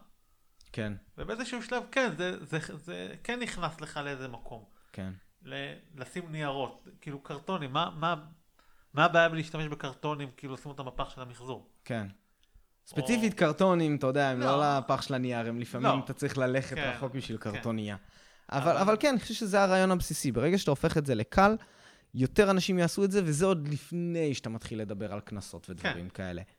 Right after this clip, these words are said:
Speaker 2: זה
Speaker 1: אז
Speaker 2: השלב
Speaker 1: זה יכול
Speaker 2: הראשון.
Speaker 1: לקחת כמה שנים, כי, כי אנשים צריכים להתרגל לרעיון, איזה דור צריך קצת להתחלף,
Speaker 2: אבל
Speaker 1: אנשים
Speaker 2: כן
Speaker 1: צריכים
Speaker 2: צריך
Speaker 1: להתחנך.
Speaker 2: לבוא איזשהו סוג של, אה, סטירה ליד למקרה שאתה
Speaker 1: כן.
Speaker 2: לא פועל לפי
Speaker 1: בטח,
Speaker 2: הכללים.
Speaker 1: מקל וגזר, זה תמיד
Speaker 2: כן.
Speaker 1: ככה.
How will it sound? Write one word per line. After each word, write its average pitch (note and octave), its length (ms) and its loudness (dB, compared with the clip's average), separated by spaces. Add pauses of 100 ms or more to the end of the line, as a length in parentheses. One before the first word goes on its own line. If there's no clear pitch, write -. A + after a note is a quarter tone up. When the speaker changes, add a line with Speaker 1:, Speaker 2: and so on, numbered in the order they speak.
(180)
Speaker 2:
זה C#3+ 120 -4
Speaker 1:
אז A3 120 -2
Speaker 2:
השלב E3 120 4
Speaker 1:
זה D#3+ 100 2
יכול E3 260 4
Speaker 2:
הראשון. F#3+ 180 2
Speaker 1:
לקחת F3+ 180 -2
כמה F3+ 220 -4
שנים, G#3+ 380 -6
כי, D3 320 0
כי D3+ 120 2
אנשים C#3 240 0
צריכים D3 180 -2
להתרגל B2 360 2
לרעיון, C3+ 720 4
איזה A#2+ 180 -2
דור D3 240 4
צריך C#3 280 2
קצת - 240 -2
להתחלף, B2+ 520 0
Speaker 2:
אבל D3+ 100 -2
Speaker 1:
אנשים - 140 -4
Speaker 2:
כן A#3+ 80 0
Speaker 1:
צריכים A3 200 -2
Speaker 2:
צריך G3+ 220 0
Speaker 1:
להתחנך. F3+ 240 2
Speaker 2:
לבוא F3+ 280 2
איזשהו D#3+ 380 -6
סוג D3+ 240 -10
של, C#3 320 -8
אה, B2+ 520 -8 (760)
סטירה D3+ 380 -2
ליד E3+ 280 -2
למקרה D3 420 -8
שאתה C#3+ 340 -4 (280)
Speaker 1:
כן. A2+ 220 0 (180)
Speaker 2:
לא D3 180 0
פועל C#3+ 160 0
לפי B2+ 100 -4
Speaker 1:
בטח, F3+ 160 0
Speaker 2:
הכללים. C3 260 -4
Speaker 1:
מקל E3+ 300 2
וגזר, C3 440 0
זה A2+ 120 -6
תמיד D#3 280 0
Speaker 2:
כן. E3+ 100 0
Speaker 1:
ככה. E3+ 220 2